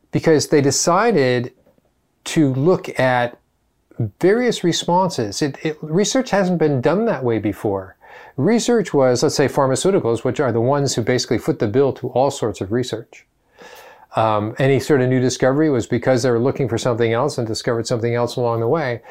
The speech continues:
But, um,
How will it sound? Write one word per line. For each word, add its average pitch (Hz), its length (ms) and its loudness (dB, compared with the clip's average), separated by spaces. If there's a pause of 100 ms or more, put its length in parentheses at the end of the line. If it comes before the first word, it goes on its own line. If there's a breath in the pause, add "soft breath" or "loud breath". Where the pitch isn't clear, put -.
(300 loud breath)
But, 143 460 0 (2250)
um, 120 480 0